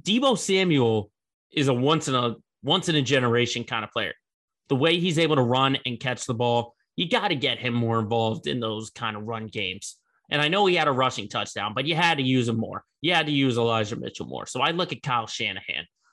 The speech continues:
on that one. And I know everyone's talking about the Jaquiski Tartt should have had interception. It wasn't the ultimate game changer 'cause you have to look at the situation. It was just past the ten-minute mark in the fourth.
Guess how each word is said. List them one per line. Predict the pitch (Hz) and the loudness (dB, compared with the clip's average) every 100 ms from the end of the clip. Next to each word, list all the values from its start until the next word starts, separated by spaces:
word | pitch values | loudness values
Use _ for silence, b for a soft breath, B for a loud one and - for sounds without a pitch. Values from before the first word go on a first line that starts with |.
| _ | _
on | - 117 113 | -2 0 -2
that | 110 90 - | -4 -6 -8
one. | 92 - - _ _ _ _ _ - | -10 -10 -16 _ _ _ _ _ -2
And | 151 147 139 - | 0 2 -2 -2
I | 160 | 0
know | 190 202 | 2 0
everyone's | - 196 220 208 - | 0 0 2 0 -2
talking | 170 165 165 156 | 0 0 2 0
about | 131 127 123 - | 2 2 2 -2
the | 135 | -6
Jaquiski | 120 127 147 135 - 131 | -2 -2 0 0 -2 -4
Tartt | 123 123 117 - _ _ _ _ _ _ - | 0 2 2 -2 _ _ _ _ _ _ -14
should | - 151 139 | -4 0 2
have | 120 | 2
had | 131 123 120 | 0 2 0
interception. | 123 120 110 117 104 - 110 110 - _ _ _ _ - | -2 -2 -4 -6 -6 -6 -6 -6 -10 _ _ _ _ -6
It | 233 | 0
wasn't | 277 262 262 | 2 2 2
the | 214 | 2
ultimate | 175 147 156 127 | 2 2 0 0
game | 123 113 107 | -2 -4 -6
changer | - 82 - - | -8 -8 -8 -8
'cause | - 175 | -4 0
you | 214 | 2
have | 233 226 | 2 2
to | |
look | 214 202 | 0 0
at | 202 | -2
the | 180 | -4
situation. | 165 165 147 135 120 - 107 | -2 -2 0 0 0 -4 -4
It | |
was | 127 117 | -4 -2
just | 196 208 - | -2 -4 -2
past | 196 180 - | -2 -2 -4
the | |
ten-minute | - 160 135 127 | -4 -2 0 0
mark | 117 117 110 | 0 0 -2
in | 123 | -4
the | 113 | -6
fourth. | - 117 117 | -2 0 0